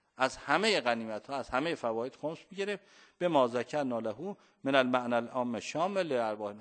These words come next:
هر خمس ارباح مکاسب هم پیغمبر می‌گرفت. ایشون میگه حالا میاریم که حالا چیزهایی رو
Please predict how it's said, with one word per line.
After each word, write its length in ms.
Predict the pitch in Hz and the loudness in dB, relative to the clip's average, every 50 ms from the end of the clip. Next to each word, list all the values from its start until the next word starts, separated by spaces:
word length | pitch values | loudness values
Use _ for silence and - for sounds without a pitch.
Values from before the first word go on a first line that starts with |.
| 107 127 | -2 -2
هر 140 | 147 156 - - - - - | -2 -2 -2 -8 -20 -18 -10
خمس 300 | - 170 185 175 - - | -8 -6 -6 -6 -6 -4
ارباح 360 | 175 139 127 123 120 113 120 | 0 0 0 0 0 -4 -2
مکاسب 380 | 120 117 113 - 131 123 151 | -2 -4 -4 -4 -6 -4 -2
هم 100 | 175 175 | -2 -2
پیغمبر 420 | 131 131 120 107 107 104 107 107 101 | -2 -4 -4 -4 -4 -2 -2 -4 -6
می‌گرفت. 380 | 101 98 95 90 90 95 95 - | -6 -10 -16 -16 -16 -18 -20 -20
ایشون 240 | 135 - - 156 147 | -18 -16 -14 -12 -12
میگه 280 | 143 127 143 151 165 - - _ _ _ _ | -10 -8 -8 -8 -10 -12 -20 _ _ _ _
حالا 200 | - 127 131 143 | 0 0 2 2
میاریم 360 | 143 151 165 180 175 180 165 | 0 2 0 0 0 -2 -6
که 120 | - - | -6 -4
حالا 140 | 147 139 135 | -4 -4 -4
چیزهایی 380 | 127 - 135 123 117 127 135 143 | -6 -8 -8 -4 -2 -2 -2 -2
رو 160 | 143 143 | -4 -10